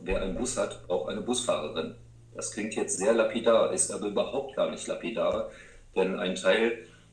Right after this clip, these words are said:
der Schwierigkeit im Ö P N V in Göttingen ist tatsächlich, dass wir einen Mangel an entsprechenden Busfahrerinnen und Busfahrern haben. Man braucht also qualifizierte Menschen, die diesen sehr anstrengenden und hochverantwortungsvollen Job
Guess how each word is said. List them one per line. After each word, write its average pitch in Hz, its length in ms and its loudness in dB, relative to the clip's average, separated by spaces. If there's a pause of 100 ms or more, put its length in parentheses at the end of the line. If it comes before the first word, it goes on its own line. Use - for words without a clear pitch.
der 117 80 -2
Schwierigkeit 117 800 2
im 98 260 -10
Ö 104 100 -4
P - 220 -6
N 101 100 -4
V 101 300 -2
in 101 80 -4
Göttingen 110 360 -2
ist 127 180 -6
tatsächlich, - 540 -6
dass 92 280 2
wir 95 220 -2
einen 113 160 -4
Mangel 92 400 -2
an - 160 -14
entsprechenden - 480 -8
Busfahrerinnen - 600 0
und - 80 -18
Busfahrern - 480 2
haben. - 260 -8
Man 95 120 -2
braucht - 360 4
also 107 220 2
qualifizierte 117 720 -2
Menschen, - 380 -4
die 101 120 -10
diesen - 280 -14
sehr - 260 4
anstrengenden 98 640 -2 (420)
und - 220 -6
hochverantwortungsvollen 110 1120 0
Job - 340 2